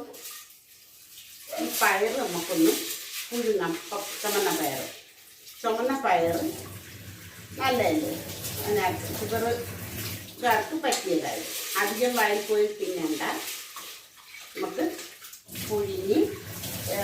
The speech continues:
ബ്രേക്ക്ഫാസ്റ്റിനോ അല്ലെങ്കിൽ ഡിന്നറിനായിട്ടോ ഉപയോഗ-, നമുക്ക് കഴിക്കാം. അപ്പം ഞാൻ കുക്കറിനകത്ത് നമുക്കൊന്ന് വേവിക്കാം. ഏ, കുക്കറിനകത്ത്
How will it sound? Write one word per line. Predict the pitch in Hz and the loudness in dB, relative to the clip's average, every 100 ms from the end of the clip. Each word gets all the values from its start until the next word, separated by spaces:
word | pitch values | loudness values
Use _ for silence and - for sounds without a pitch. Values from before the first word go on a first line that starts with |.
| 196 185 - | 2 2 4
ബ്രേക്ക്ഫാസ്റ്റിനോ | 208 208 - 202 185 - 202 208 - - - | 6 4 4 4 4 2 0 2 4 2 0
അല്ലെങ്കിൽ | 175 180 175 185 226 320 - - - - | 0 0 0 0 0 0 -2 -8 -8 -4
ഡിന്നറിനായിട്ടോ | 202 208 202 196 - 170 175 170 - 285 294 | 0 2 4 2 2 0 0 -2 -2 -4 0
ഉപയോഗ-, | 202 175 160 165 - - | 2 4 2 -2 -8 -4
നമുക്ക് | - 160 - - - - - - | -2 -2 -4 -4 -8 -14 -16 0
കഴിക്കാം. | 214 - - - - - - - - - | 4 4 4 0 -10 -14 -18 -16 -16 -6
അപ്പം | 247 247 | 4 6
ഞാൻ | 392 - - - | 6 6 6 6
കുക്കറിനകത്ത് | 285 - 320 294 208 175 180 | 4 8 8 10 8 8 6
നമുക്കൊന്ന് | 165 170 175 175 | 2 2 2 2
വേവിക്കാം. | 160 - - - - - - - - - - - - - - - - - - 220 | 2 -2 -6 -10 -12 -10 -10 -12 -14 -16 -12 -8 -6 -6 -6 -6 -6 -8 0 2
ഏ, | 240 - - - - - - - - - - - | 2 -2 -6 -6 -8 -8 -6 -6 -8 -10 -10 -2
കുക്കറിനകത്ത് | 277 - 320 320 320 - - | -2 0 4 10 10 10 2